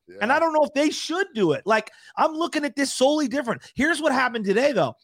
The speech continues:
Speaker 2: He went over, and I watched Gabe Kapler give, like, a, a handshake to
Speaker 1: Yeah.
Speaker 2: Logan Webb, and I'm saying, "Oh, Logan's coming out of this game."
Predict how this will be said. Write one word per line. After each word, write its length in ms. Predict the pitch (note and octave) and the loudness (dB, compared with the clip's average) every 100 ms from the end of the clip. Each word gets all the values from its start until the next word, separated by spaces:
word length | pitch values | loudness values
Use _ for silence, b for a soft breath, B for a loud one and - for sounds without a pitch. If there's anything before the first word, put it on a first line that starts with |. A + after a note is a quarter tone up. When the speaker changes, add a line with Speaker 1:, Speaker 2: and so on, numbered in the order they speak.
| _ _ | _ _
Speaker 2:
He 100 | C4 | -6
went 240 | C4 C4+ | 0 2
over, 420 | C#4+ G4 A#3 G#3 - B - | 4 2 2 0 -2 B -2
and 120 | C4 | 0
I 80 | C#4 | 2
watched 360 | C4 E4 E4 | 4 2 2
Gabe 200 | C4+ C#4 | -2 -2
Kapler 420 | - D#4 G4+ C4+ E3 | 0 -2 -2 -6 -2
give, 200 | D4 C#4 | -2 0
like, 180 | C4+ A#3+ | 0 2
a, 160 | E3 B B | 2 B B
a 80 | G3+ | 0
handshake 760 | G#3+ E4 B4+ - A#3+ F#3 F#3+ - b - | 0 0 0 -2 0 0 0 -10 b 0
to 60 | |
Speaker 1:
Yeah. 60 | C#4+ | 4
Speaker 2:
Logan 300 | D4+ B3+ B3+ | 4 2 0
Webb, 200 | E4+ E4+ | 2 2
and 100 | C4+ | -2
I'm 80 | B3+ | -2
saying, 340 | C#4 C4 F#3 B - | -2 -2 -2 B 0
"Oh, 220 | D#4+ A#3 | 2 2
Logan's 340 | G#3+ A3+ F#3+ - | 2 0 -2 -2
coming 220 | F3+ F#3 | 0 0
out 120 | F3+ | 0
of 60 | F3+ | -2
this 120 | E3 | 0
game." 320 | D4+ E4+ | 2 2